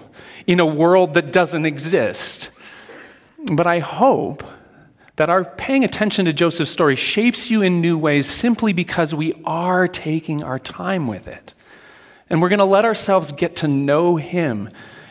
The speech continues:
and feel as though we aren't so far removed from this ancient tale, which may have happened last week as we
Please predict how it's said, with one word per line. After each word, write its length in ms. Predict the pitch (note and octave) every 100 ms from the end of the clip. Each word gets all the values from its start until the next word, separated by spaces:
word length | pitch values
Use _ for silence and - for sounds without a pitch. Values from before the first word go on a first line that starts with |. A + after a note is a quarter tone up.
| -
and 100 | C#3
feel 220 | G3+ A3
as 140 | F#3+
though 100 | F3
we 180 | F#3 F3+
aren't 380 | - F3 G#3+ G#3+
so 380 | - - F#3+ F3
far 380 | E3+ - D3 D3
removed 520 | C3+ A#2+ B2 B2+ A#2
from 280 | - A#2+ A2+
this 200 | A2+ -
ancient 440 | - B2 - G#2+ -
tale, 520 | - G#2+ E2 - - _ _ - - - - - _ -
which 420 | F3+ F3+ - -
may 160 | F3+ F3+
have 100 | A#3+
happened 420 | - A#3 G3 B2
last 320 | G2+ G2+ -
week 200 | A#2 G#2+
as 160 | A#2 A#2
we 260 | B2 B2+